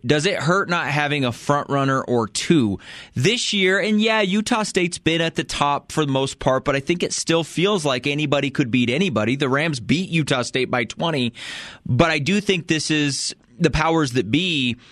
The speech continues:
The fact that we're still saying six teams are probably gonna get in, even though a lot of the records aren't as sexy, is paying the, the proper respect to a ridiculously good conference.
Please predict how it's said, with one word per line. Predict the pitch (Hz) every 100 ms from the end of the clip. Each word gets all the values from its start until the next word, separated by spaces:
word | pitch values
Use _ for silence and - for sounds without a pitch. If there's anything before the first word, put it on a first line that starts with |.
| - _
The | 135
fact | 143 156 147
that | 131
we're | 135
still | - 156
saying | - 151 156 175
six | - 139 -
teams | - 123 117 117
are |
probably | 107 131 113
gonna | 110 113 104
get | 110 110
in, | 107 110
even | 120 135
though | 131 135
a | 131
lot | 131
of | 123
the | 117
records | 131 135 147 117
aren't | 110
as | 98
sexy, | - 107 - 110 95 - - - - _
is | 156 151
paying | 120 151 151 160 139
the, | 131 120
the | 127 123
proper | - 143 135 143
respect | 107 107 - 143 127 98 - -
to | 135 110
a | 113 107
ridiculously | 110 120 120 101 - 160 - 104 90 - 92
good | 87 82
conference. | 104 78 - 62 -